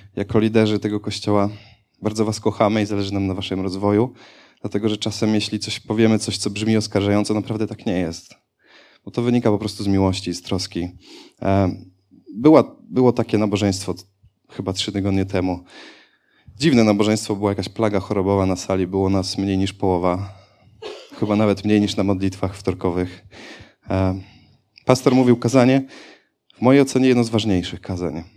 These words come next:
Mówił o murze bierności. E, i miałem takie poczucie, niech to nagranie się nagra,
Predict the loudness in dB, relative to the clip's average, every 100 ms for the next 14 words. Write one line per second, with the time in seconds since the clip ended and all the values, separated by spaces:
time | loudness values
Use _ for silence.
0 | _ _ -6 -2 0 0 0 0 0 0
1 | 0 -2 -4 -8 -12 -12 _ _ _ _
2 | _ _ _ _ _ _ _ _ _ _
3 | _ _ _ _ _ _ _ _ _ _
4 | _ _ _ _ _ _ _ _ -2 0
5 | 0 -2 -12 -20 _ _ _ _ _ _
6 | _ _ _ _ _ _ _ _ _ _
7 | _ _ _ _ _ 2 6 6 4 -2
8 | -4 -4 0 0 0 -8 _ _ _ _
9 | -4 0 0 2 2 2 0 -2 -2 -2
10 | -6 -10